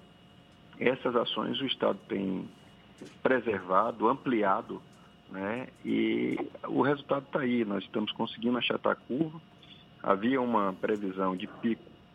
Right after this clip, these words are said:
já em abril, isso não aconteceu, né? Agora é maio, devemos estar enfrentando agora no final de maio.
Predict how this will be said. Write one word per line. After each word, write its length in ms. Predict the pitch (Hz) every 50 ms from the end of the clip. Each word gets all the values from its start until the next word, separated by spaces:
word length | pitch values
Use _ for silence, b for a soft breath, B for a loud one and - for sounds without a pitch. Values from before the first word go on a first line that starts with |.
| - - - - - - -
já 260 | - 98 110 110 107
em 140 | 107 107 98
abril, 420 | 92 87 90 92 98 110 139 160 - - - - - -
isso 120 | - - 98
não 220 | 104 117 120 110
aconteceu, 720 | 101 - - 92 - 95 92 - - - 92 98 120 151 - - - - - -
né? 240 | - - - 131 139 -
Agora 440 | - - 107 95 95 104 104 101
é 20 | 95
maio, 400 | 95 95 - - 92 90 107 101 - - B B B B B B B - - - -
devemos 340 | - 92 90 110 110 107
estar 140 | - - 101
enfrentando 500 | 101 98 - 98 95 92 - - 98 98
agora 180 | 95 92 92 92
no 120 | 92 92
final 260 | - - 95 95 95
de 100 | 92 131
maio. 320 | 127 113 104 104 113 123